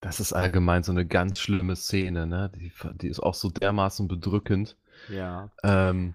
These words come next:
Speaker 1: genau,
Speaker 2: Aber
Speaker 1: er soll ja dann zum Beispiel den, den, äh, das Hühnchen anschneiden.
Speaker 2: Genau.
Speaker 1: Was
Speaker 2: <laughs> Das
Speaker 1: ja
Speaker 2: fängt dann
Speaker 1: einfach
Speaker 2: an
Speaker 1: nur
Speaker 2: zu wackeln und zu bluten.
Speaker 1: <laughs> Ja, das ist so, so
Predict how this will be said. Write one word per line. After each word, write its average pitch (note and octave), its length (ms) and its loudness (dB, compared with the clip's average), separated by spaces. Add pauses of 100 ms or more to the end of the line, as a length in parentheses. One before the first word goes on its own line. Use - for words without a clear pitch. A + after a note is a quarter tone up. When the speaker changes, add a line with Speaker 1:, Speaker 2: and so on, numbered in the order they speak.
(160)
Speaker 1:
genau, G2+ 200 4
Speaker 2:
Aber B2 120 8
Speaker 1:
er B2+ 60 6
soll G#2+ 180 4
ja G#2 120 4
dann G2+ 200 0
zum F#2 160 -10
Beispiel F#2+ 340 -2
den, F2+ 200 -2
den, F2 260 -2
äh, F2 300 -4 (160)
das - 180 -4
Hühnchen A#2+ 380 2
anschneiden. A#2 720 -2 (160)
Speaker 2:
Genau. B2+ 420 4 (280)
Speaker 1:
Was A2 200 2
Speaker 2:
<laughs> - 0 -
Das - 40 -4
Speaker 1:
ja A#2 100 8
Speaker 2:
fängt - 240 0
dann A2 80 0
Speaker 1:
einfach A#2+ 60 0
Speaker 2:
an G#2+ 60 0
Speaker 1:
nur A2 100 -2 (120)
Speaker 2:
zu F#2+ 60 -10
wackeln A#2 300 -4
und G#2+ 100 -10
zu A#2+ 140 -6
bluten. G#2+ 420 -6
Speaker 1:
<laughs> - 40 -18 (320)
Ja, E3+ 60 -2 (100)
das - 140 -4
ist - 60 -6
so, - 180 -2 (140)
so D3 100 -4